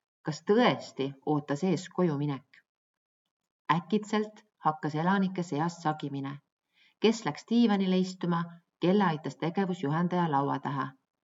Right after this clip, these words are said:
Meie Madis oli hämmingus, mis nüüd lahti? Elanikud kogunesid ringiratast ning Madis sõidutati nende keskele. Ema ja tädi meenutasid värvikate jutustusega Madise siia ilma tulemise päeva,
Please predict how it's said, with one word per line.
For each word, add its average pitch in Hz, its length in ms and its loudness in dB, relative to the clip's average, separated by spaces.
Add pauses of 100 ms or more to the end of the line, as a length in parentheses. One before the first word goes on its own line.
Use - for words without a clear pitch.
(440)
Meie 180 280 4
Madis 156 380 2
oli 135 120 -2
hämmingus, 139 680 0 (180)
mis 202 220 -2
nüüd 233 240 4
lahti? 139 420 -6 (920)
Elanikud 175 580 4
kogunesid 180 560 4
ringiratast 175 720 2 (380)
ning 143 180 0
Madis 185 380 2
sõidutati 156 540 -2
nende 165 240 0
keskele. 139 500 -6 (1200)
Ema 196 280 6
ja 139 140 0
tädi 165 300 2
meenutasid 170 600 0
värvikate 180 580 0
jutustusega 151 800 -2 (480)
Madise 175 400 4
siia 180 340 2
ilma 160 280 0
tulemise 147 460 0
päeva, 143 440 -2